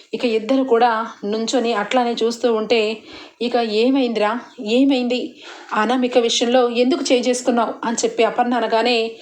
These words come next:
"అత్తయ్య గారు, నేను ఎప్పుడు కూడా మాట అంటే మాటే. నిజాన్ని బయటకు తీసుకొని వస్తానని రాత్రనగా పగలనగా ఈ మాయ గురించి వెతకని ప్లేస్ లేదు,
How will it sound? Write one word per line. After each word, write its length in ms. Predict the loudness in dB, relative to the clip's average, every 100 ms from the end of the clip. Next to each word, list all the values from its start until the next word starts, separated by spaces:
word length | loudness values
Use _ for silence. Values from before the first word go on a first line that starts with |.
| -20 -20 -4
"అత్తయ్య 300 | -2 2 2
గారు, 340 | 4 2 2 -4 -14 _ _ -4
నేను 240 | -2 0
ఎప్పుడు 420 | 2 0 2 2 4
కూడా 340 | 4 4 2
మాట 380 | -2 -2 0 0
అంటే 240 | 2 2
మాటే. 500 | 2 0 0 -2 -4 -16 -18 -18 _
నిజాన్ని 520 | -2 2 2 2 -2
బయటకు 400 | 2 2 4 0
తీసుకొని 420 | 0 -2 0 -2 0
వస్తానని 720 | -2 0 0 0 0 -2 -6 -14 -18 0
రాత్రనగా 540 | 2 2 2 0 2 2
పగలనగా 800 | 2 2 2 2 2 2 0 -6 -4
ఈ 120 | -2
మాయ 320 | 0 2 2
గురించి 420 | 2 0 2 2
వెతకని 320 | 2 2 0 0
ప్లేస్ 400 | 2 2 2 2
లేదు, 280 | 2 0